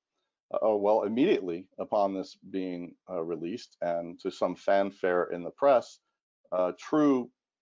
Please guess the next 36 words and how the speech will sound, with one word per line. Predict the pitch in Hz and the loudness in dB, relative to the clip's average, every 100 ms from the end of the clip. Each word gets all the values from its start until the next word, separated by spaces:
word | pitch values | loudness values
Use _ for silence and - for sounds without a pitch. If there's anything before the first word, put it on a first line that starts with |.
| _ - | _ -4
professional | 104 117 120 113 101 | 0 0 0 -2 0
open | 107 - 101 | 0 -2 -6
source | - 104 92 | -2 -2 0
analysts | 113 98 101 117 - | -2 -2 -2 -6 -4
were | 92 | -2
able | 95 92 90 | -2 -4 -6
to | |
take | - 85 | -4 -2
a | 82 | -2
look | 92 - | -2 2
at | 95 101 | 2 2
it | 120 _ _ _ | -2 _ _ _
and | 101 | -8
start | - 120 117 | 0 0 0
to | - 104 98 | -4 -2 -2
systematically | - 127 113 107 107 104 98 92 | -2 -2 0 2 2 0 -6 -6
debunk | 95 87 104 98 - | -8 -4 -4 -4 -8
each | 107 - 95 | -10 -10 -4
one | 101 104 95 | 0 0 0
of | 98 92 - | 0 0 -4
the | |
claims, | - 113 87 - - - _ _ - | -4 -2 -2 -6 -18 -20 _ _ -6
using | 98 104 104 | -2 0 2
imagery | 107 104 104 98 | 2 0 0 -2
from | 95 92 85 87 | -2 0 0 0
Maxar | 95 104 - 98 98 | 0 -2 0 0 0
satellites | - 98 95 92 90 - | 2 2 2 2 0 -2
and | 85 - | -6 -4
Airbus | 98 107 101 95 | -2 0 2 0
satellites, | - 90 90 87 90 85 - | 0 0 2 2 0 -2 -6
as | 85 - | -12 -4
well | 90 85 85 | 0 0 0
as | 87 85 82 _ _ _ | -2 -2 -6 _ _ _
cell | - - - | -6 2 2
phone, | 110 104 98 95 92 - | 2 2 2 0 -6 -6
uh, | 95 90 | -2 0